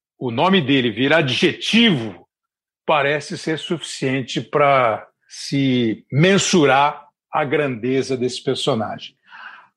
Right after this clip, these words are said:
Ah, um dia ele escorregou, sem dúvida. Quem joga, quem vence, dribla, faz gol, um dia comete uma falta, chuta um pênalti pra fora, escorrega. Por isso que ele próprio, como ele disse naquela declaração, que é uma declaração feita pelo Pelé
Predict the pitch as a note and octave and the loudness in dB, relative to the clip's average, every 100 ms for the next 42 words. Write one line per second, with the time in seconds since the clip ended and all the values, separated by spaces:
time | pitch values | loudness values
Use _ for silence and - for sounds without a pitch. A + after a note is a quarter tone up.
0 | A#3+ A#3+ B3+ B3 B3 A#3+ G3 D#3+ B3+ B3 | 2 4 6 6 6 6 6 6 6 4
1 | - A#3+ A3+ A#3+ D#3 G#3+ A3 G#3+ A3 A3 | 2 2 4 4 4 4 4 2 -2 -2
2 | G#3 A3+ C#3 A#2 A2+ F3 D3+ A#2 F#3 G#3 | 0 0 -2 -4 -2 0 0 2 4 4
3 | D#3 B2+ - C#3+ A2+ C#3+ F3 D#3+ - A2 | 2 0 -4 -6 -4 -2 -2 -4 -10 -18
4 | G#2 D#3 F3 B2 A2 - D3+ C#3 A2+ G#2+ | -10 -6 -4 -4 -6 -2 2 2 0 2
5 | F3 F#3+ C3 - _ D4+ C4+ C3 F3 A3+ | 4 4 0 -6 _ -2 0 2 4 4
6 | A3 E3 D3+ E3 C3+ - G3 G3+ C#3+ - | 2 0 -2 -4 -4 0 2 2 0 0
7 | D#3+ D3+ B2+ D#3 C#3+ - C#3+ A#2 - E3+ | 0 0 2 2 2 -2 -6 -6 -2 0
8 | F3+ B2+ A#2+ - - C3 A#2+ F3 D#3 A2 | 2 0 -4 -8 -6 -4 -2 -2 -2 -6
9 | - _ _ - D#3+ F#3+ - G#3+ G3+ F#3+ | -12 _ _ -2 2 2 0 2 4 4
10 | E3 D#3+ E3 G3 G#3+ - _ - F3 E3+ | 2 2 2 0 -4 -6 _ -4 0 2
11 | D#3 C3 D#3 E3+ C#3 D#3+ D3 C#3 D#3 C#3+ | 2 0 -4 -4 -2 0 2 0 0 -2
12 | A#2+ - C#3+ D#3+ E3 D#3+ C#3 C#3 B2 C3+ | -2 -4 -4 -4 -2 0 0 0 0 0
13 | B2 - D3+ C3+ A2 _ - - F3 E3+ | -2 -2 -2 0 -4 _ -6 2 2 4
14 | D#3 D#3 D3 B2+ C3+ C3 D#3 D3 - | 0 0 0 0 0 2 4 2 0